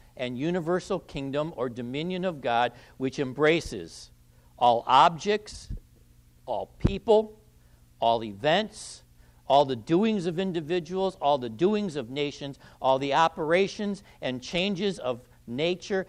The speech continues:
and history, absolutely without exception." James Orr. We're talking about God's dominion over the universe.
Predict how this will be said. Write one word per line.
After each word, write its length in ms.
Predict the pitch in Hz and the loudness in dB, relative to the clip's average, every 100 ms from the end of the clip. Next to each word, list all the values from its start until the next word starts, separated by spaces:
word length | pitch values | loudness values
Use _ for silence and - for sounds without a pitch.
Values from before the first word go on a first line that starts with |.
| - | -8
and 220 | - 123 113 | -6 -6 -4
history, 520 | 165 170 - 175 165 - - - | -4 -4 -4 -6 -6 -8 -10 4
absolutely 800 | 165 220 - 208 170 147 139 139 | 6 4 0 -4 -2 -4 -6 -8
without 360 | 123 123 117 | -6 -4 -4
exception." 480 | 107 - 110 - - - _ _ _ _ _ _ _ _ _ _ | -6 -12 -14 -14 -20 -20 _ _ _ _ _ _ _ _ _ _
James 320 | 101 95 87 - | -20 -20 -20 -20
Orr. 260 | 87 78 _ _ _ _ _ _ _ _ _ _ _ _ _ - | -20 -20 _ _ _ _ _ _ _ _ _ _ _ _ _ -16
We're 100 | 104 | -14
talking 400 | - 139 139 139 | -2 0 0 -4
about 260 | 117 120 | -4 -4
God's 300 | - 123 120 | -4 -4 -4
dominion 680 | 107 117 113 131 139 135 131 - - _ _ | -8 -12 -10 -10 -10 -10 -12 -14 -20 _ _
over 320 | 104 107 104 | -10 -10 -10
the 120 | 98 | -14
universe. 800 | 95 101 101 90 92 82 - - | -16 -14 -14 -14 -14 -16 -18 -20